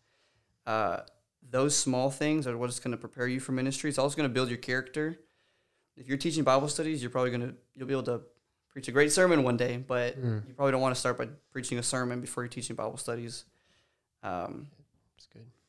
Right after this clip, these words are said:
Speaker 1: I think we're searching, a lot of people will look at the, the outward and the miraculous and healings, but those are small moments, and they do come, and I believe it, and they should follow us. But most of the time,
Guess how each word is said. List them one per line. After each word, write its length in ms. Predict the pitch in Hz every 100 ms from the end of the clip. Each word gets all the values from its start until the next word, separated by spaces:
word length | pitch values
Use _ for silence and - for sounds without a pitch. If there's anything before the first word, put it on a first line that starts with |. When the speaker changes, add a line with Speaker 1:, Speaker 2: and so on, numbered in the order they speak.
| -
Speaker 1:
I 40 |
think 180 | 139 135
we're 60 |
searching, 720 | 135 147 139 - 135 123 127 - _ -
a 40 |
lot 100 | 135
of 80 | 135
people 200 | 147 131
will 160 | 123 120
look 160 | 123
at 160 | 127 -
the, 300 | 120 107 - _
the 100 | -
outward 380 | 135 139 143 139
and 120 | 127
the 60 | 120
miraculous 640 | 120 123 123 - 123 123 -
and 80 |
healings, 680 | 120 139 139 143 165 170 - - _ _ _ _ _ _ _ _ _ _
but 540 | 139 120 117 110 - _ _ _ _ _ _ _ _ _ -
those 220 | 131 143
are 80 | 170
small 340 | 151 - 151 151
moments, 480 | 143 131 151 160
and 100 | -
they 60 | 123
do 180 | 117 135
come, 300 | 139 135 147
and 100 | 120
I 80 | 113
believe 320 | 107 123 147
it, 160 | 180
and 160 | 117 120
they 120 | 120
should 220 | 117 123
follow 380 | - 113 104 90
us. 340 | 92 104 - - _ _ _ _ _ _ _ -
But 100 | 117
most 280 | 120 123
of 80 | 135
the 40 | 127
time, 420 | 113 113 110